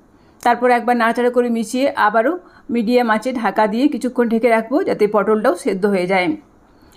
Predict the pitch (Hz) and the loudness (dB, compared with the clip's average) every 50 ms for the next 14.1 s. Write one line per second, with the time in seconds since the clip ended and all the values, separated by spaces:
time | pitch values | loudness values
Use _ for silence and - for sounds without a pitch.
0 | - - - - - 214 233 240 233 269 262 269 269 277 262 247 254 226 202 247 | -20 -20 -10 -4 -2 0 0 0 0 0 -2 -2 -2 -2 0 0 0 0 0 -2
1 | 240 233 254 269 247 - 190 196 208 220 226 247 247 247 247 262 254 214 214 247 | 0 2 2 2 2 0 -2 -2 -2 -2 -2 -2 -2 -2 -2 -2 -4 0 0 2
2 | 254 254 254 254 262 262 254 233 220 294 392 - - - - - - - 214 220 | 2 2 2 2 0 0 0 0 0 -2 -4 -4 -8 -18 -20 -20 -8 -2 0 0
3 | 220 262 294 285 285 233 196 185 220 208 226 226 208 196 208 202 214 214 220 214 | 2 2 0 0 0 -2 -2 -2 -2 0 2 2 2 2 2 2 2 2 2 0
4 | 240 247 247 247 240 247 294 - - - 214 214 214 220 220 302 294 - 233 208 | 0 -2 -2 -2 -2 -2 -2 0 0 0 0 0 -2 -2 -2 -2 -2 -2 -4 -4
5 | - 208 180 160 190 190 202 190 180 165 131 214 - - _ _ _ _ _ - | -4 -6 -4 -2 -2 0 2 2 0 0 -2 -6 -12 -14 _ _ _ _ _ -20
6 | _ _ - 226 277 254 277 262 262 262 262 247 254 247 247 254 247 247 254 254 | _ _ -4 -4 -2 -2 0 0 2 2 2 0 0 -2 -2 -2 -2 0 0 0
7 | 247 247 240 233 262 339 440 - - _ _ _ _ - - - - 233 233 233 | 2 2 2 2 2 2 0 -2 -10 _ _ _ _ -20 -16 -4 -2 -2 -2 0
8 | 226 254 254 254 254 233 214 208 247 240 240 240 247 262 233 208 240 254 247 240 | -2 -2 0 0 2 0 2 2 0 0 0 0 0 0 0 2 2 2 2 2
9 | 240 247 240 233 - 392 480 - - _ - - - - - 208 202 214 214 202 | 4 2 2 2 0 -2 -4 -4 -10 _ -20 -20 -18 -6 -2 0 2 2 2 2
10 | 208 202 208 208 240 233 226 226 208 202 208 202 185 202 208 233 220 233 233 269 | 2 0 0 0 0 0 0 0 0 0 0 0 0 2 0 0 2 2 2 2
11 | 415 453 - - - - - - - - 202 208 208 202 202 - - - 220 214 | 2 0 -4 -12 -20 -20 -20 -12 -6 -2 -2 -2 -2 -2 -4 -4 0 0 0 2
12 | - 240 208 196 226 226 240 262 277 220 226 202 196 190 220 208 214 208 214 220 | 2 0 0 0 -2 0 2 2 2 2 2 2 2 2 0 0 0 0 -2 -2
13 | 226 254 254 254 254 247 208 190 190 196 - 277 285 294 247 220 190 185 190 196 | 0 0 -2 -2 -2 0 0 0 0 0 -4 -6 -4 -2 -2 0 0 0 0 -2
14 | 185 185 | -2 -4